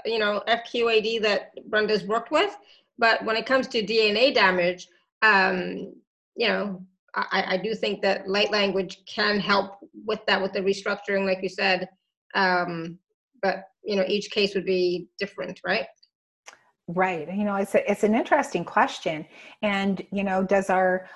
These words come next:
Speaker 2: you know, our D N A, does it get damaged? Well, yes, it does.
Speaker 1: Yeah.
Speaker 2: And, but great, you know, obviously that would be a, an awesome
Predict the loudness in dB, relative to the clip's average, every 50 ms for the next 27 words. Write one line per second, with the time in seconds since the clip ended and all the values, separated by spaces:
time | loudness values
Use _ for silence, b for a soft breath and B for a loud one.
0 | B B B B -2 0 0 0 0 0 0 0 0 0 2 2 4 4 2 2
1 | 0 -2 -2 -2 -2 -2 0 -2 -2 -2 -4 -2 -2 -2 0 0 -2 -2 -4 -8
2 | -4 -2 -2 -2 -2 -2 -4 -4 -6 -6 -6 -8 -12 -12 -12 -10 -10 -8 -8 -8
3 | -8 -10 -12 -16 -16 -18 -20 -20 -20 _ _ _ _ _ _ _ _ _ _ -4
4 | -4 -2 -2 -4 -6 0 0 0 0 -2 -8 -4 0 2 4 4 4 4 2 0
5 | -4 -6 -6 -4 -2 -2 0 0 -2 0 0 0 2 2 2 0 -2 -4 -4 -2
6 | -2 -2 -2 -2 -4 -4 -4 -2 -2 -2 -2 -2 -4 -4 -4 -6 -8 -8 -8 -8
7 | -4 _ 0 0 0 -2 -2 -4 -4 -4